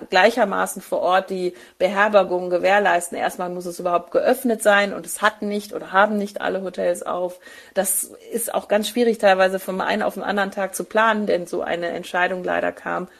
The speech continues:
von Portugal last minute, wenn nicht sogar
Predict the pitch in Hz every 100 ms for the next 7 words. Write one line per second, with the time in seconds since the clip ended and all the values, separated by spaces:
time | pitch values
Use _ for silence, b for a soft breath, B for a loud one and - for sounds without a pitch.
0 | b - 185 175 165 170 170 170 170 B
1 | - 175 175 170 - 185 180 170 156 -
2 | - 170 175 170 - 170 160 165